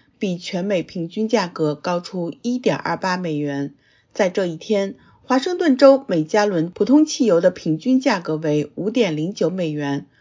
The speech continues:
而美国平均油价则是三点八一美元。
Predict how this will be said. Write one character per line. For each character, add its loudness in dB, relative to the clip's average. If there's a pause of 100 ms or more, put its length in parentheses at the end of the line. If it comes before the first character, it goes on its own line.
(300)
而 2
美 2
国 4
平 0
均 6
油 4
价 0
则 -4
是 -4
三 -2
点 -2
八 0
一 -4
美 -4
元。 -4